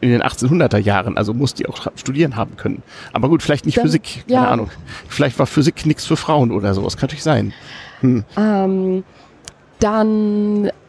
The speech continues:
Speaker 2: während der, äh, Nazi-Herrschaft in
Speaker 1: Mhm.
Speaker 2: Deutschland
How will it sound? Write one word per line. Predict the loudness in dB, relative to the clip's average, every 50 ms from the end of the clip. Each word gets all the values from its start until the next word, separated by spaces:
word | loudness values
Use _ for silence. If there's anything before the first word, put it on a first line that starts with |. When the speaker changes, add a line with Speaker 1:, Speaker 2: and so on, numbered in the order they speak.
| -20 -18
Speaker 2:
während | -12 -10 -2 2 2 4 4 4 4 4 4 4 4 4 2 0 -4 -2 0
der, | 2 4 4 4 4 4 4 4 4 4 4 4 2 2 0
äh, | 2 2 2 4 2 2 0 2
Nazi-Herrschaft | 2 2 2 2 2 2 2 4 2 0 0 -2 -6 -4 0 2 2 2 4 2 2 0 2 0
in | 0 2
Speaker 1:
Mhm. | 2
Speaker 2:
Deutschland | 2 2 2 0 0 0 2 4 4 4 4